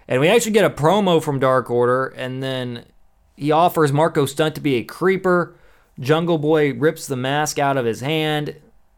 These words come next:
and then he puts the mask on Jungle Boy as they get, they got beat down. Luchasaurus comes in, makes the save, destroys absolutely everybody. Uh,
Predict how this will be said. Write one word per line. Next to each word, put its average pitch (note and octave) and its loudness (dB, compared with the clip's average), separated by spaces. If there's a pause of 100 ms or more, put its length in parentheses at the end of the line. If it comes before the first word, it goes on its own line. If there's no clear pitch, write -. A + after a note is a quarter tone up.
(240)
and B2 -8
then B2 -6
he A#2+ -6
puts E3 -6
the C3+ -8
mask C#3+ -4 (160)
on C3 -8
Jungle C#3+ -2
Boy B2 0
as A#2 0
they A#2+ 0
get, A#2+ -4
they C3 -6
got A2 -2
beat C3 -6
down. A#2 -4 (300)
Luchasaurus D#3+ 0
comes E3 -2
in, D#3+ 0
makes D#3 -2
the C#3 -6
save, D#3 0
destroys D3+ -2
absolutely C3+ 0
everybody. A2 -2 (1120)
Uh, A2+ -2